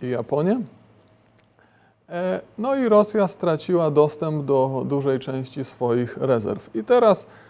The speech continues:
e, w ramach tego, że sankcje trwają, e, Rosja ma utrudniony, utrudniony dostęp do międzynarodowych rynków.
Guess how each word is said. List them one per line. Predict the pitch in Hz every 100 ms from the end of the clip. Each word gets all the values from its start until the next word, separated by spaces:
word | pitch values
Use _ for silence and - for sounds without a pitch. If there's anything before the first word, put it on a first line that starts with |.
| _ -
e, | 147 135 131 127 -
w | 131
ramach | 160 165 147 127
tego, | - 151 143 139
że | 127 127 120 120
sankcje | - 143 139 127 131 127
trwają, | - - 139 135 127 117 117 - _ -
e, | 131 120 120 117 117 127
Rosja | 123 135 131 131
ma | 120 117 117
utrudniony, | 135 - 135 120 131 127 117 113 110 -
utrudniony | 127 131 120 131 123 117
dostęp | 120 120 - 120 113
do | 117 113
międzynarodowych | 117 117 120 117 120 113 113 110
rynków. | 131 160 175 190 -